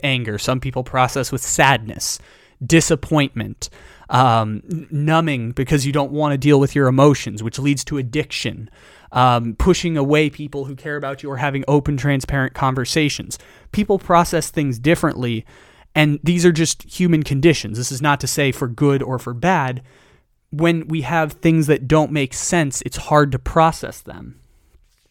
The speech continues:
Some people go to therapy, some people internalize it. All of these work different ways. People come to different outcomes,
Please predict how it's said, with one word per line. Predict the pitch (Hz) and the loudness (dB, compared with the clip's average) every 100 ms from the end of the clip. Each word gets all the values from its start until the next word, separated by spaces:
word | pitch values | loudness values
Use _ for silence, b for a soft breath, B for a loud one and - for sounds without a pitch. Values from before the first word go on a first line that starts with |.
| _ - | _ -18
Some | - 147 | -4 -2
people | 147 160 165 | 0 2 4
go | 160 160 | 6 6
to | 160 | 4
therapy, | 143 156 160 165 | 2 2 2 0
some | - 156 | 0 0
people | 165 160 160 | 0 -2 0
internalize | 160 - 170 147 110 107 - | -2 -2 0 0 -2 -6 -8
it. | - | -2
All | 147 170 | 2 2
of | 151 | 0
these | 170 156 147 B B B B | -4 -4 -6 B B B B
work | 143 175 - | -2 -2 0
different | 170 - - | -4 -4 -2
ways. | 147 165 156 | 2 2 2
People | - 143 147 | -2 -10 -8
come | - 160 151 | -4 -4 -2
to | 143 | -4
different | 143 131 - | -4 -6 -6
outcomes, | 151 143 - 143 131 127 | -4 -6 -10 -10 -8 -10